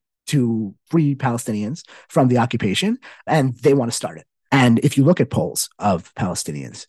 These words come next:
there are increasing numbers of Palestinians who think that the next thing that they should do is violent resistance to Israel, rather than necessarily negotiations, rather than some sort of nonviolent protest.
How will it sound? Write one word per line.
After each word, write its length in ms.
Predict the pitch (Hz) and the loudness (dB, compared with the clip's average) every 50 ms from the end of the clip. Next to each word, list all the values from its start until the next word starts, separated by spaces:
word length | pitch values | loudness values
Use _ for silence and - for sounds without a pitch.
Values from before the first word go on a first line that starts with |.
| _ - | _ 2
there 220 | 143 135 156 131 | 6 6 6 6
are 180 | - 143 147 135 | 6 6 6 6
increasing 600 | 131 123 - - - 160 156 - - 139 123 120 | 6 4 2 2 2 2 2 4 2 2 2 4
numbers 360 | 117 110 107 104 98 92 - | 4 2 2 0 0 -2 -6
of 60 | 98 | -8
Palestinians 460 | - 95 98 - - 117 104 110 - | -10 -10 -10 -10 -6 -4 -4 -4 -4
who 60 | - 104 | -6 -6
think 200 | - 110 220 - | -4 -4 -4 -4
that 140 | 104 101 | -6 -8
the 80 | - 95 | -6 -4
next 480 | 95 101 101 101 - - - - - _ - | -4 -2 -2 -4 -4 -8 -16 -18 -12 _ 2
thing 120 | 117 110 | 2 4
that 140 | 101 90 - | 4 2 0
they 100 | 95 107 | 0 0
should 160 | - - 139 | 2 2 4
do 220 | - 233 233 185 - | 4 6 4 6 6
is 260 | 170 165 147 123 110 - - - - - _ _ | 6 6 6 6 2 -4 -10 -14 -16 -18 _ _
violent 760 | 147 139 127 110 156 135 120 131 113 101 95 87 95 - - - | -12 -10 -6 0 2 4 4 4 4 4 2 0 -2 -6 -10 -4
resistance 580 | 131 135 117 120 117 - - 98 90 - - - _ - | -2 -2 0 0 0 -2 -2 -4 -6 -6 -6 -10 _ -6
to 120 | - - | -6 -4
Israel, 360 | - 92 - - 65 65 - _ _ _ _ _ - | -2 -4 -4 -6 -10 -12 -16 _ _ _ _ _ -2
rather 280 | 101 - 117 110 107 104 | 0 0 2 2 0 0
than 300 | 101 98 98 95 92 - - | 0 0 -2 -2 -4 -4 -6
necessarily 400 | - - - - - 95 90 78 | -6 -6 -6 -4 -6 -6 -6 -6
negotiations, 800 | 90 98 - - - - - 78 67 - - - - - - - - - - - - | -6 -6 -4 -4 -2 -2 -2 -4 -4 -6 -6 -8 -8 -10 -12 -14 -14 -18 -20 -8 -2
rather 340 | 120 - 101 113 104 104 101 | 0 2 2 4 4 4 4
than 380 | 95 101 101 98 92 92 87 - | 4 4 2 2 2 0 0 -2
some 140 | - 113 | -2 -2
sort 160 | - - 104 98 | -2 -2 -4 -2
of 60 | 98 | 0
nonviolent 500 | 101 95 98 95 82 78 80 87 - - | 0 0 0 0 -2 -4 -6 -8 -8 -4
protest. 480 | - - - - - - - - _ | -4 -4 -4 -6 -10 -12 -12 -20 _